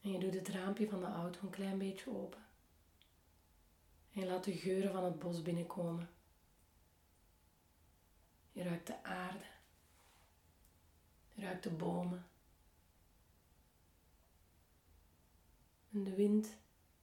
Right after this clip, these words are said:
speelt heel zacht met je haren.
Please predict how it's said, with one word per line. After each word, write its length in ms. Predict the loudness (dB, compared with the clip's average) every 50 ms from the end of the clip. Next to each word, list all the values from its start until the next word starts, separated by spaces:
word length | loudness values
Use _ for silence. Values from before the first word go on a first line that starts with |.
| -20 -20 -20 -20 _ -20 -20 -20 -20 -20 -20 -20 -20 -20 -20 -20 -20 -20
speelt 380 | -20 -14 -6 -4 -2 -2 -2 -2
heel 220 | 0 0 0 0
zacht 320 | 0 -2 -4 -6 -6 -6
met 100 | -4 -2
je 60 | -2 0
haren. 500 | 0 -2 -2 -4 -4 -6 -6 -8 -12